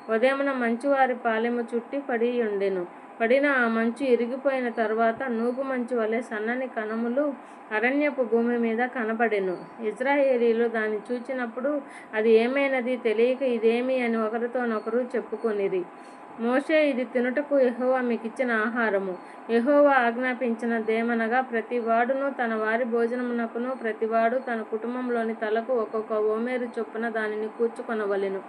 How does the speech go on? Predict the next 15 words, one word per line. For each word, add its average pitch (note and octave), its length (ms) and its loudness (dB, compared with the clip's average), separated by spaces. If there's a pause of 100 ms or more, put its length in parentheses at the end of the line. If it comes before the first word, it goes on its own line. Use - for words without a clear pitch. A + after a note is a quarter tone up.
(340)
ఒక్కొక్కడు C4+ 420 4
తన A#3+ 380 2
గుడారములోనున్న B3 840 4
వారి A3 320 2
కొరకు A3 360 0
కూర్చుకొనవలెనని" A3+ 1300 0 (540)
అనెను. G#3+ 560 4 (140)
ఇజ్రాయేలీయులు B3 840 4
అట్లు A#3 340 2 (100)
చేయగా, A#3 340 2
కొందరు A3+ 380 0
హెచ్చుగాను, B3+ 640 -2
కొందరు A3 460 -2
తక్కువగాను B3 640 0
కూర్చుకొనిరి. G3+ 680 0